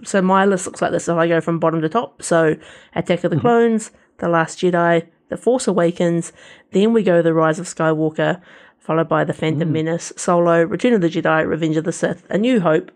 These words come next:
Speaker 1: Rogue One, and The Empire Strikes Back. So a little bit higher than I maybe anticipated putting it, but I, as I say, it was hitting just right for me.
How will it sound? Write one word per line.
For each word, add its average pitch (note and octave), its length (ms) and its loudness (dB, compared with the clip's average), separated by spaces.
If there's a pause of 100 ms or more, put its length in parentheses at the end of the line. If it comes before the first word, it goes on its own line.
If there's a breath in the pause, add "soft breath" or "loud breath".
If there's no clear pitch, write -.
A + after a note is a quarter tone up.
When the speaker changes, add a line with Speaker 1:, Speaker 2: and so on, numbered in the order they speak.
(160)
Speaker 1:
Rogue A3+ 220 0
One, E3 320 0 (420 loud breath)
and D#3 240 0
The - 120 -4
Empire D#3+ 420 -4
Strikes - 400 -8
Back. - 420 -10 (220 soft breath)
So G#3+ 100 2
a A#3 40 4
little D4+ 160 2
bit D4+ 100 0
higher A3+ 360 2
than G3+ 140 0
I F#3+ 120 2
maybe F#3 320 0
anticipated F3 580 -2
putting G#3 240 0
it, E3 160 -4
but F#3 140 -2
I, E3+ 240 0 (420 loud breath)
as G3+ 140 0
I G3 60 2
say, G#3 260 2
it - 100 2
was E3+ 140 -2
hitting G3+ 260 0
just G3+ 180 -4
right G3 200 -2
for E3+ 100 -6
me. E3+ 220 -2